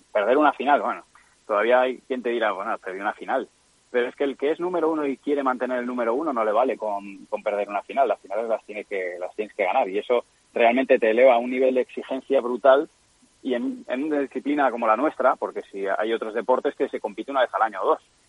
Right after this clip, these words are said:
pero si nosotros competimos casi todas las semanas, pues te implica que es muy difícil no tropezar en algún momento, e, e incluso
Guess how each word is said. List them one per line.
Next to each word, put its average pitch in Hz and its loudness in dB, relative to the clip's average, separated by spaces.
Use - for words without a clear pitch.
pero 101 -6
si 120 -10
nosotros 117 -4
competimos 123 -6
casi 127 2
todas 127 2
las 101 0
semanas, 104 -4
pues 107 -10
te 117 -6
implica 139 2
que 104 -4
es 107 -14
muy 135 0
difícil 123 -4
no 101 -6
tropezar 98 -2
en 95 -10
algún 95 -6
momento, 110 0
e, 104 -4
e 101 -8
incluso 117 -2